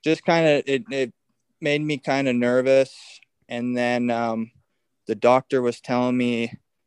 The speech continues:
this is, like, some sort of rare surgery that they usually don't do. And luckily there's, like, one doctor here that knows how to do it, but they didn't have the right tools in the hospital. So they had to call someone for tools.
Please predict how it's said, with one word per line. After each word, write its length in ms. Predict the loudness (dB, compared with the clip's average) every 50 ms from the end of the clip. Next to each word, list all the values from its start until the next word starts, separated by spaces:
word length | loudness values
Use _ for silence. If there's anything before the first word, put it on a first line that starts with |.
| _ _
this 160 | -8 -8 -6 -6
is, 160 | -6 -2 2
like, 220 | 4 4 4 2 -2
some 280 | -4 -2 -2 -2 -2
sort 260 | -4 -4 -4 -2 0
of 100 | 2 2
rare 280 | 4 4 4 4 4 4
surgery 600 | 0 -2 -2 0 0 0 0 -2 -2 -2 -2 -2 -2
that 180 | -2 -4 -4 -4
they 80 | -8
usually 320 | -8 -8 -8 -8 -6 -6 -4
don't 240 | -4 -4 -6 -6 -8 -4
do. 520 | -2 0 2 2 4 4 4 2 0 -2 _ _ _ _ _ _ _ _ -6
And 200 | -4 -4 -4 -2
luckily 440 | 0 0 0 0 _ -4 -4 -4 -2
there's, 280 | -2 -2 -2 -2 -2
like, 160 | -4 -4 -4 -4
one 300 | -4 -4 -2 -2 -2 -2
doctor 400 | -2 -2 -2 -2 -4 -6 -8 -6
here 220 | -6 -4 -4 -2
that 140 | -2 -4 -4
knows 260 | -4 -4 -2 -2 -2
how 100 | -2 -2
to 100 | -4 -4
do 260 | -4 -4 -2 0 2 2
it, 140 | 0 0 -2 -6 -20 _ _
but 300 | 0 2 2 2 0 -4 _ _ _ _ _ _ _ _ _
they 100 | -8 -6
didn't 180 | -6 -6 -6 -6
have 140 | -6 -6 -4
the 80 | 0
right 220 | 0 0 0 0 _
tools 680 | -8 -6 -4 -2 0 0 0 -2 -2 -6 -10 -18 -20 -20 _ _ _ _
in 200 | -4 -2 -2 0
the 80 | 0 0
hospital. 480 | 2 2 2 0 0 -4 -4 -4 -4
So 180 | -2 -2 -2 0
they 80 | 0 2
had 140 | 0 0 -2
to 60 | -4
call 300 | -8 -6 -2 -2 -2 -2
someone 340 | -2 -4 -6 -6 -4 -6 -6
for 160 | -8 -12 -14
tools. 600 | -8 -2 2 4 4 6 4 4 2 -2 -6 -18